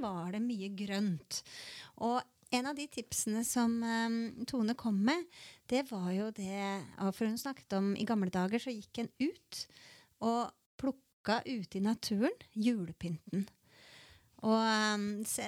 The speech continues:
og du kom til og med med et tips i den, eh, den episoden, Ingveig, om noe som du har på ditt juletre. Og så, så det å gå ut i naturen og se, det er mose der, det går an å lage mosekuler, det er kongler,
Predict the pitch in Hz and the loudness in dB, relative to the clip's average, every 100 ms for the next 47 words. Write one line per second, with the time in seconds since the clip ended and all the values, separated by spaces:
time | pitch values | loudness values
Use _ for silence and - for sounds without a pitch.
0 | 214 269 240 - 415 466 415 339 349 349 | -2 -2 -4 -2 -4 -2 0 2 4 4
1 | 349 349 - 254 - - - 403 339 269 | 2 0 -2 -4 -2 0 0 2 2 4
2 | 269 262 262 262 262 254 240 240 226 233 | 4 4 4 4 4 2 0 0 0 0
3 | 240 240 247 170 175 226 302 392 381 269 | -2 -4 -4 -2 -2 0 2 0 4 6
4 | 226 220 220 - 220 226 233 269 240 339 | 6 4 0 0 2 2 2 -2 -4 -4
5 | 403 233 185 180 185 233 208 - - 165 | -4 -2 -2 -2 -4 -4 -6 -6 -4 -4
6 | 151 - 175 175 180 - - - - - | -4 -2 -2 -2 -6 -12 -20 -20 -20 -20
7 | - - _ _ - 220 220 220 - 247 | -20 -20 _ _ -2 2 4 4 4 4
8 | 254 247 254 254 247 - - 220 269 262 | 6 6 4 2 -2 -6 -8 -2 2 2
9 | 254 294 - 320 - 311 330 320 294 302 | 0 -4 -2 -6 -4 -4 -4 -2 0 2
10 | 330 - 320 359 262 202 202 226 311 302 | 2 2 2 0 -2 -2 0 0 0 -2
11 | 294 285 - 277 294 302 311 285 226 226 | -6 -6 -8 -4 0 2 2 0 -2 2
12 | 208 208 185 202 208 277 285 294 - - | 2 4 2 0 -2 -2 -2 -4 -4 -6
13 | 269 277 269 269 277 277 - - _ - | 0 4 4 6 4 2 -8 -20 _ -6
14 | 165 - - 247 269 262 254 247 240 240 | -6 -4 2 2 2 0 -2 -2 -2 0
15 | 247 | 0